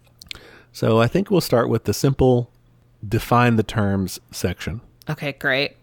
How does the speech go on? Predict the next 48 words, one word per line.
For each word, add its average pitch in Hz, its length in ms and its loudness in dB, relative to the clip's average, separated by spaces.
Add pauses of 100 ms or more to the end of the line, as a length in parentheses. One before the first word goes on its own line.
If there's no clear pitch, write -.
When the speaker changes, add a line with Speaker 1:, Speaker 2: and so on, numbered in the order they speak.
(100)
Speaker 2:
This 240 180 0
is 339 80 -2
gonna 269 160 2
be 202 120 2
a 170 80 2
lot 165 200 4
of, 156 120 2
like, 139 200 -2 (200)
Christine's 170 600 0
summary 165 460 2
for 156 140 -4
the 143 100 -4
people 143 380 -2
kind 139 180 -6
of 135 60 -6
stuff, - 320 -6
I 151 80 -4
imagine. 143 600 -2
Speaker 1:
<laughs> - 560 0 (480)
Yeah, 226 340 0 (120)
yeah, 127 260 0
Speaker 2:
Okay. 160 160 0
Speaker 1:
exactly. 107 460 -2
Speaker 2:
Me 240 300 2
explaining 180 460 0
things 165 240 -4
badly. 135 520 -2 (180)
<laughs> - 180 -20
Speaker 1:
Sometimes, 107 520 -2
yeah. 78 220 -4 (320)
Some, 135 280 0
there 127 140 4
are 123 40 2
some 143 240 2
open-ended 123 440 2
ones, 107 460 2
and 95 140 0
there's 95 180 -2
some, 104 220 2
like, 87 200 0
name 98 420 0
the 87 60 -2
person 87 440 -2
ones, 87 680 0
Speaker 2:
Mm, 165 60 0
Speaker 1:
so. 165 60 -4
Speaker 2:
okay, 135 200 -6
okay. 131 200 -12